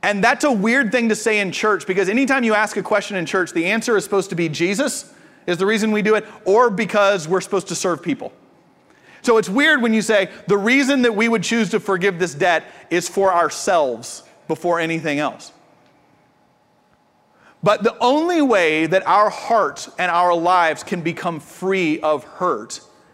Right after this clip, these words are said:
the only way we have healing and freedom, is the unnatural act of forgiveness. Let me sh-, prove it to you. We've said, had two texts in front of us today already. Just take these two texts. There's the story of Joseph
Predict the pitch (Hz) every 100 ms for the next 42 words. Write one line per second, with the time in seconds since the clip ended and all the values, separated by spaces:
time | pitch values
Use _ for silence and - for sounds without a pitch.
0 | _ _ _ _ _ - 180 240 294 262
1 | 220 220 185 - 214 202 190 165 156 190
2 | 185 160 135 135 - 175 170 151 180 185
3 | 214 226 214 185 175 190 180 180 147 147
4 | 151 131 156 143 160 135 - 165 196 -
5 | - 196 185 160 - 110 110 - _ -
6 | - - 156 156 - - - - 185 165
7 | - - 185 170 - 220 180 202 - 170
8 | 143 139 123 113 - 131 117 101 - 147
9 | 151 123 113 - - - 175 190 185 180
10 | - 196 180 143 - - - - 143 139
11 | 147 - 185 220 185 214 196 190 226 -